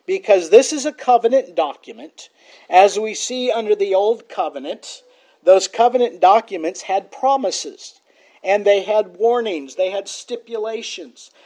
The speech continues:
And we see that here, and the stipulations that Jesus lays down.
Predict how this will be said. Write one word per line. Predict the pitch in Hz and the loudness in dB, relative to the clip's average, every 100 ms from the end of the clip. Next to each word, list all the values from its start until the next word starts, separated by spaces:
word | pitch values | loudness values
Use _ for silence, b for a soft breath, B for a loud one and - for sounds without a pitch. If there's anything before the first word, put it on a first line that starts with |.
| b | b
And | 180 196 | -6 -4
we | 202 202 | -4 -4
see | - 226 214 | -8 -10 -2
that | 196 190 | 2 2
here, | 165 214 262 202 - B B | -2 -8 -4 -2 -4 B B
and | 196 | -4
the | 202 | -2
stipulations | - - 247 - 233 208 220 226 226 202 190 | -4 -2 -2 2 2 4 2 2 -2 -2 -4
that | 185 - | -4 -4
Jesus | 202 226 202 190 160 | -10 -10 -8 -8 -6
lays | 180 202 208 - | -4 -2 -4 -6
down. | 190 202 208 180 131 | -4 -2 0 -2 -6